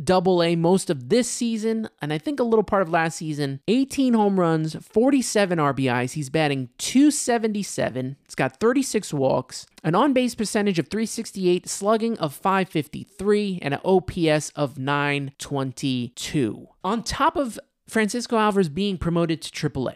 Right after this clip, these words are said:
According to Anthony DiComo, Alvarez will also represent the Mets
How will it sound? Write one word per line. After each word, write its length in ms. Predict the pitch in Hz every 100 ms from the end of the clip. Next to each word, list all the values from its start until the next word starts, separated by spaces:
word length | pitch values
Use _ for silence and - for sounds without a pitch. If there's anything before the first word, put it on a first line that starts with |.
| _ 156
According 800 | - - 262 294 240 147 175 254
to 260 | - 190 170 190
Anthony 400 | 180 180 175 165
DiComo, 640 | 147 165 165 160 175 233 -
Alvarez 500 | 220 254 269 277 226
will 220 | 226 -
also 340 | 180 233 - 269
represent 520 | 165 156 226 165 208
the 80 | 170
Mets 420 | 127 - -